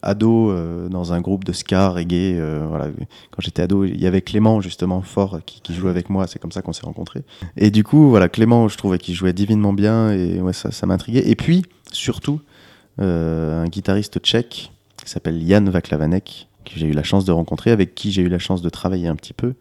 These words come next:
et qui, qui, qui a une approche de la guitare complètement, euh, bah, presque ésotérique, et un rapport à sa guitare très, très profond, et un rapport à la musique, du coup, très profond.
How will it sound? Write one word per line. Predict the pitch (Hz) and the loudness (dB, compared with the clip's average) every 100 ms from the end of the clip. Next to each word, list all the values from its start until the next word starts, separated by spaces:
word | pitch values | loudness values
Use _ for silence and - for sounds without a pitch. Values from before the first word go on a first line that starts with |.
| - | -10
et | 76 | -10
qui, | - - 95 90 82 76 80 85 80 | -10 -8 -6 -4 -4 -6 -10 -14 -16
qui, | - - - 55 - | -16 -18 -14 -14 -10
qui | - | -2
a | 85 | 0
une | 90 | 2
approche | 87 - 90 | 0 0 -2
de | 82 | -2
la | 82 | -4
guitare | 87 92 87 | -4 -6 -6
complètement, | 92 87 85 92 92 90 82 | -6 -4 -4 -4 -2 -2 -4
euh, | 80 80 80 80 - | -4 -6 -6 -8 -10
bah, | - - | -10 -4
presque | - 123 - | 0 0 2
ésotérique, | 113 110 110 110 117 - | 2 2 2 0 0 -2
et | 90 | -2
un | 87 90 | -2 -2
rapport | 82 - 95 | -2 -2 -2
à | |
sa | 85 85 | -2 -4
guitare | 82 - 90 - | -6 -6 -6 -6
très, | - 85 | -6 -4
très | - - | -4 -6
profond, | - 95 90 113 123 | -2 -2 0 0 2
et | 107 | 0
un | 85 | -2
rapport | 82 - 87 | -4 -4 -4
à | |
la | |
musique, | 87 95 113 110 | -2 -2 -2 -6
du | - | -12
coup, | - | -18
très | - - | -8 -8
profond. | - 78 - | -6 -12 -12